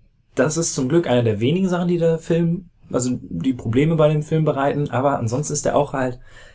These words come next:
der ist nett. Halt, und, äh, wir wissen ja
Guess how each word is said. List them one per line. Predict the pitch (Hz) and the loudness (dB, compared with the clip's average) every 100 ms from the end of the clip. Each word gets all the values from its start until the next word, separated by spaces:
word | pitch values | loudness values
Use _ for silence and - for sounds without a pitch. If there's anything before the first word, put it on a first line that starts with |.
| - - _ _ - - | -20 -20 _ _ -20 -14
der | 123 | -8
ist | 135 - | -6 -4
nett. | 107 143 - - - - - - _ - _ _ _ - | 0 0 0 -12 -20 -20 -20 -20 _ -20 _ _ _ -8
Halt, | 113 123 139 - - | 0 0 0 -10 -12
und, | 127 123 - - - | -6 -4 -6 -8 -2
äh, | 120 117 - - - - | -2 -2 -6 -12 -16 -2
wir | 127 | 0
wissen | 120 123 | 0 0
ja | 127 123 | 0 0